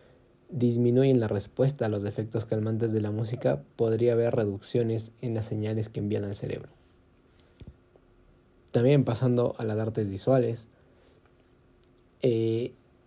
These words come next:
hace un poco más de énfasis en que el arte ayuda a las personas a expresar experiencias que son demasiado difíciles de expresar en palabras,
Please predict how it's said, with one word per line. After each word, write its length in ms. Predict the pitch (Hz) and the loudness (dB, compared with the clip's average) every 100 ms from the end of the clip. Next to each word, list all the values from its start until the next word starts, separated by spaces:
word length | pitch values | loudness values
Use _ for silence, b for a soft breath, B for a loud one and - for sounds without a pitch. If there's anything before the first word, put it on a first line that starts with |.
| _ - | _ -6
hace 180 | 113 | -2
un 80 | 123 | 0
poco 220 | 120 113 | 0 0
más 160 | 117 117 | 0 2
de 100 | 117 | 2
énfasis 440 | 127 120 107 110 | 2 0 -2 0
en 120 | 110 107 | 0 -2
que 220 | 113 - | -4 -4
el 160 | 113 110 | -4 -2
arte 280 | 113 - | -2 0
ayuda 260 | 110 110 117 | 0 0 0
a 20 | |
las 160 | 110 107 | -2 -6
personas 540 | - 104 - 117 117 | -6 -6 -4 -4 -2
a 60 | 107 | -2
expresar 600 | 104 - 104 98 120 123 | -4 -6 -6 -2 0 0
experiencias 720 | 107 - 101 107 113 113 110 | -2 -4 -4 -4 -4 -6 -8
que 80 | - | -8
son 200 | 120 113 | -4 -4
demasiado 520 | 107 101 - 113 110 | -4 -6 -4 -2 0
difíciles 680 | 104 - 120 117 107 104 - B B B B B _ | -2 -2 -2 -2 -2 -4 -8 B B B B B _
de 200 | 120 113 | -4 -2
expresar 520 | 110 - 110 - 113 | -2 -2 -2 0 0
en 120 | 107 | -2
palabras, 600 | 107 104 113 - - - | -2 -2 -2 -4 -8 -18